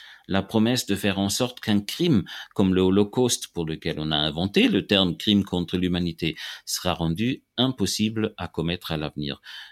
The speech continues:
Et le meilleur rempart était un régime démocratique équitable et robuste, capable à la fois de rejeter les idéologies totalitaires, de protéger les minorités et de former des citoyens critiques et vigilants. Tant que la guerre était hypothétique,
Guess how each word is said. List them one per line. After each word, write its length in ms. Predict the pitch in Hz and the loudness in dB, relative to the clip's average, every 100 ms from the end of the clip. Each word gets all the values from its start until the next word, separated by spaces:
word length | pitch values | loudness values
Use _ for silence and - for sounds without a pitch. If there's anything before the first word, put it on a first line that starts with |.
| _ - | _ 0
Et 100 | 85 | 2
le 100 | 82 | 4
meilleur 320 | 82 80 73 | 4 2 2
rempart 680 | 92 107 143 196 208 - - | 2 4 4 6 4 2 -6
était 300 | 85 - 113 | -6 0 2
un 160 | 117 80 | 2 0
régime 340 | 78 95 123 | 0 0 0
démocratique 680 | 87 73 - - - 117 - | 0 -4 -6 -8 -6 -6 -6
équitable 680 | 92 - 85 92 98 120 139 - | -8 -6 -6 0 0 0 -6 -2
et 60 | 139 | 2
robuste, 560 | 147 151 247 - - - - - - _ | 2 4 4 4 0 -14 -20 -20 -20 _
capable 460 | - 82 95 104 95 | -4 -2 2 2 2
à 40 | |
la 140 | 82 80 | 2 0
fois 160 | - | 0
de 140 | 82 76 | -2 -2
rejeter 500 | 73 113 - - 101 | 4 4 4 2 2
les 240 | 85 82 | 2 -2
idéologies 480 | 87 80 78 78 82 | -4 -2 -4 -4 -6
totalitaires, 760 | 82 80 92 107 123 143 170 151 | -8 -4 -2 -2 2 2 2 0
de 240 | 85 80 _ | -4 -4 _
protéger 680 | - 151 151 123 123 139 | 2 2 2 -2 0 0
les 160 | 110 85 | 0 -2
minorités 760 | 76 78 78 85 110 127 - 85 | -2 -4 -4 -2 0 0 0 -6
et 60 | |
de 80 | 80 | -6
former 380 | 76 82 78 98 | -6 -6 -6 -6
des 120 | - | -8
citoyens 560 | - 78 - 71 76 98 | -10 -10 -8 -6 -6 -8
critiques 540 | - 87 - - - - _ | -12 -14 -12 -14 -14 -20 _
et 80 | 95 | -6
vigilants. 480 | 82 78 78 69 - _ _ _ _ _ | -4 -4 -4 -6 -14 _ _ _ _ _
Tant 160 | 170 | 4
que 100 | 151 | 6
la 160 | 107 92 | 6 6
guerre 220 | 85 78 | 4 2
était 220 | 82 82 | 0 0
hypothétique, 720 | 78 - 101 151 151 220 208 | 0 0 4 4 6 4 4